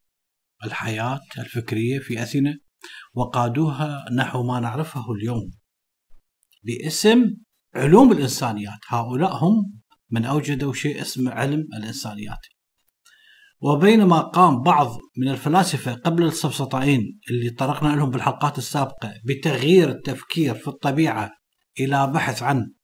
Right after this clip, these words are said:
تفسيرات عقلانية، سوف يقوم أصحاب العقول الفلسفية من السفسطائيين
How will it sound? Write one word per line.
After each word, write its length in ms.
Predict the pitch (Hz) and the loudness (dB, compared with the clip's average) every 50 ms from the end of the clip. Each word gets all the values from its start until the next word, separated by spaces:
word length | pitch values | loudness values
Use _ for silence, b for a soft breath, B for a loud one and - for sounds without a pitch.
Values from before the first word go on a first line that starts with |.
| _ _ | _ _
تفسيرات 500 | - 135 - - - 135 135 160 165 - | -8 -6 -6 -4 -4 0 0 0 2 4
عقلانية، 600 | - 175 170 175 170 160 156 147 139 135 135 135 139 - _ _ _ _ B B B B B B B B B B B B B | 2 2 4 4 4 6 6 8 8 6 6 4 0 -4 _ _ _ _ B B B B B B B B B B B B B
سوف 340 | - - - 127 123 120 - | -14 -8 -6 -6 -6 -4 -6
يقوم 720 | 135 127 127 123 - - - 139 151 156 151 120 110 104 - - 113 | -6 -4 -4 -6 -8 -8 -6 -4 -2 0 0 0 0 0 -2 -6 -8
أصحاب 520 | 110 - - - - 143 147 139 113 110 | -8 -8 -6 -2 0 0 0 0 -2 -4
العقول 480 | 107 107 117 117 - - 143 151 147 147 | -6 -6 -6 -8 -6 -6 -6 -4 -4 -4
الفلسفية 1000 | 127 - - - 131 117 - - 131 117 117 - 165 180 165 131 107 107 104 104 107 | -6 -8 -10 -10 -10 -10 -8 -8 -8 -8 -4 -2 0 0 0 0 -2 -4 -6 -4 -4
من 160 | 123 127 123 | -4 -4 -4
السفسطائيين 1080 | 123 - - - 139 117 - - 131 - - 131 131 127 131 135 147 165 185 196 180 | -6 -8 -6 -6 -6 -6 -4 -4 -4 -2 0 0 0 0 0 0 2 2 2 2 0